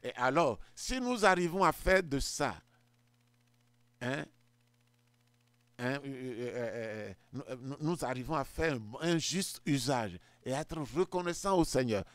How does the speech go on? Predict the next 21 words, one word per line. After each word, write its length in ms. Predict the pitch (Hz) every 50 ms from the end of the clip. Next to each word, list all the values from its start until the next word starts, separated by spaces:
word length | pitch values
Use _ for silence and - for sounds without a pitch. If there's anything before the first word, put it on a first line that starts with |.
| -
et 40 | -
à 60 | 139
faire 180 | - - 170 185
un 120 | 165 143
juste 280 | 131 131 151 160 - -
usage. 320 | 131 127 113 104 120 127 113 - - - -
Dans 180 | 147 180 190
le 160 | 190 175 175
juste 480 | 165 139 - 175 226 247 - - - -
usage, 540 | 190 165 151 123 143 139 143 156 127 151 156 - _ _ _
nous 400 | - 165 190 220 240 226 160 -
allons 500 | 170 147 165 151 151 170 175 185 202 196 - _ _ _ _ _ _ _ _ _ _ _ _ _ _ _
prendre 480 | - 233 233 247 254 254 254 226 240 240
cette 300 | 226 - 208 202 - 170
bénédiction 840 | 156 135 139 143 135 131 131 104 117 110 - - - 127 151 160 - - _ _ _ _ _ _ _ _ _ _ _ _ _ _
que 80 | - 147
nous 260 | 135 135 156 - -
avons 180 | 156 147 151 156
reçue 260 | 151 135 - 139 151
de 100 | 127 123
Dieu 240 | 104 104 117 131